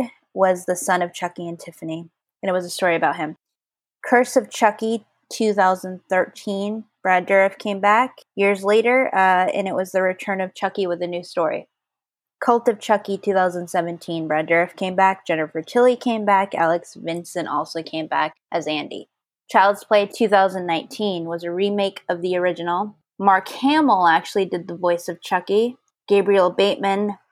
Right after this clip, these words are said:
was Andy Barclay. Then we had, uh, Chucky's Vacation Slides in two thousand five. This was actually a short film that was released in the special features section of Seed of Chucky. Uh, it's about Chucky, Tiffany, and Glenn,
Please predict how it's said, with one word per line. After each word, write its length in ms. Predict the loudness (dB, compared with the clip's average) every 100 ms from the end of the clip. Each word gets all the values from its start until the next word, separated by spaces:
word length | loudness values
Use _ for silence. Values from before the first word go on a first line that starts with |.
| 0
was 220 | 0 2
Andy 320 | -2 0 -2
Barclay. 680 | 2 2 2 0 0 0 -8 _ _ _ _ _ _ _ _
Then 160 | 2 4
we 100 | 4
had, 320 | 4 4 4
uh, 360 | 4 4 2 -2
Chucky's 600 | -6 0 0 0 -2 -2
Vacation 840 | -2 -2 -2 -2 0 0 -2 -8 -8
Slides 640 | -10 0 4 4 2 -6
in 100 | -12
two 180 | -6 -4
thousand 420 | 0 0 -2 -12
five. 400 | 0 2 2 0 _ _ _
This 120 | _ 0
was 80 | 2
actually 260 | 2 0
a 20 |
short 300 | 0 2 0
film 220 | 2 0 2
that 120 | 0
was 160 | 0
released 440 | 0 -2 -2 -6 -14
in 120 | -8 -6
the 80 |
special 420 | -6 -2 -2 -2 -6
features 500 | -2 -4 -2 -6 -4
section 380 | -6 -4 -6
of 180 | -4 -6
Seed 240 | -6 -4 -4
of 120 | -4
Chucky. 440 | -2 -2 -2 -6 _ _ _ _ 4
Uh, 160 | 4 4
it's 200 | 2 2
about 280 | 4 2 2
Chucky, 360 | -2 0 0
Tiffany, 400 | 0 -2 -2 0
and 120 | 0
Glenn, 460 | 2 2 2 0 -6